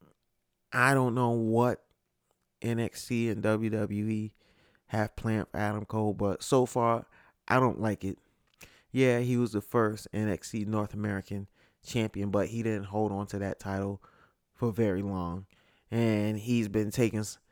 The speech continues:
some, quite a few losses, which I don't like. I'm like, how is a guy like Adam Cole,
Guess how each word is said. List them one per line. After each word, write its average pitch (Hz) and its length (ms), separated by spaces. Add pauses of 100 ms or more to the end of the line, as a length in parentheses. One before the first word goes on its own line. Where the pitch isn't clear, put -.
(420)
some, - 800
quite 262 280
a - 60
few 269 280
losses, 233 520
which 196 200
I 202 120
don't 208 220
like. 226 220
I'm 202 120
like, 196 240
how 226 280
is 233 100
a 220 60
guy 214 360 (340)
like 180 240
Adam 196 300
Cole, 175 460